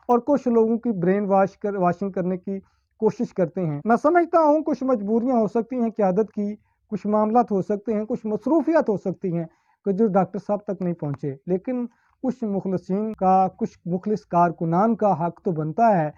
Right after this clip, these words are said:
कि डॉक्टर साहब के पास जाएं या डॉक्टर साहब के लिए दुआ फरमाएं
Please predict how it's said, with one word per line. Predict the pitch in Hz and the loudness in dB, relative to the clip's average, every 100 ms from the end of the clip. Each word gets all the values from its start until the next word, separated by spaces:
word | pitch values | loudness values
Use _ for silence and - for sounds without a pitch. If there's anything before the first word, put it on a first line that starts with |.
| _ _ _ | _ _ _
कि | 165 | -2
डॉक्टर | 165 170 202 | 0 0 -4
साहब | 180 190 | -4 -4
के | 185 190 | -2 -6
पास | - 165 - | -4 -4 -4
जाएं | 151 160 156 _ _ _ 156 | -6 -6 -8 _ _ _ 0
या | 175 | 0
डॉक्टर | 151 196 196 247 | 4 0 2 -6
साहब | - 226 | 0 0
के | 220 214 | 0 -4
लिए | 202 | -4
दुआ | 175 156 165 | -2 -2 -4
फरमाएं | 160 170 160 156 | -4 -6 -4 -6